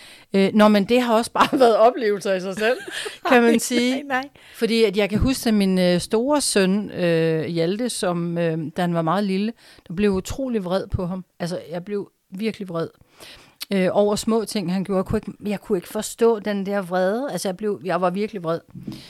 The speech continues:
Speaker 1: Øhm, indtil jeg sådan begynder at spørge op og ind til, hvad er det egentlig, det handler om? Og så viser de mig <laughs> en dag,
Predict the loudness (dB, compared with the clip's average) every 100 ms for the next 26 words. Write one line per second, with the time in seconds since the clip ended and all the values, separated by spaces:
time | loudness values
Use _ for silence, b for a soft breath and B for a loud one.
0 | B B B 0 2 4 4 2 0 0
1 | -4 _ _ _ _ _ _ -14 2 2
2 | 2 0 0 0 -2 -2 -4 -2 -4 -2
3 | -2 0 0 0 -2 -2 -4 -4 -4 -4
4 | -4 -4 -4 -6 -4 -4 -4 -8 -6 -6
5 | -4 -4 -4 -10 B B B B B -4
6 | 0 2 4 2 2 0 4 4 4 2
7 | 0 -4 -6 -4 2 4 6 4 0